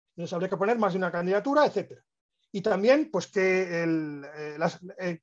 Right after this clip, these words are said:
qué elecciones son, que también tiene una, hay una candidatura para cada elección.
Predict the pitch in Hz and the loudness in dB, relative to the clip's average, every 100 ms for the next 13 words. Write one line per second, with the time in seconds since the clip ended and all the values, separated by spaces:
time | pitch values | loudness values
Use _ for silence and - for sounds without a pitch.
0 | _ 220 208 202 - 247 262 285 - - | _ 10 10 10 10 10 10 6 2 -10
1 | - 196 127 - 165 165 180 185 196 190 | 0 2 2 -2 -2 0 4 4 6 6
2 | 180 202 196 185 202 208 254 208 175 135 | 6 6 6 6 6 6 2 0 -2 -4
3 | 127 139 | -8 -14